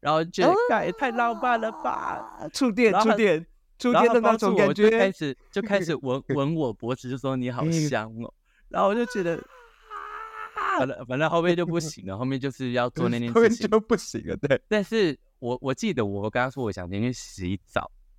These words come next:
Speaker 1: 然后我洗完，
Speaker 2: 对。
Speaker 1: 因为我不会洗，我不知道怎么清屁股啊。
Speaker 2: 对。
Speaker 1: 然后那时候我真的完全没有性经验，那个是我的，我的破处之晚。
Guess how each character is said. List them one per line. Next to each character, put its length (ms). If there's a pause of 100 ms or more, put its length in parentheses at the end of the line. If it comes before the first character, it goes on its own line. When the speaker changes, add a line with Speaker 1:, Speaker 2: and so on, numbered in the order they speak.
(420)
Speaker 1:
然 120
后 140
我 120
洗 360
完， 200
Speaker 2:
对。 40
Speaker 1:
因 60
为 60
我 120
不 100
会 80
洗， 220
我 80
不 80
知 20
道 80
怎 80
么 80
清 240
屁 180
股 260
啊。 120 (840)
Speaker 2:
对。 120
Speaker 1:
然 120
后 200 (1080)
那 180
时 80
候 40
我 60
真 100
的 40
完 160
全 140
没 100
有 60
性 220
经 200
验， 140 (560)
那 80
个 80
是 120
我 100
的， 100 (460)
我 180
的 420 (320)
破 220
处 260
之 380
晚。 260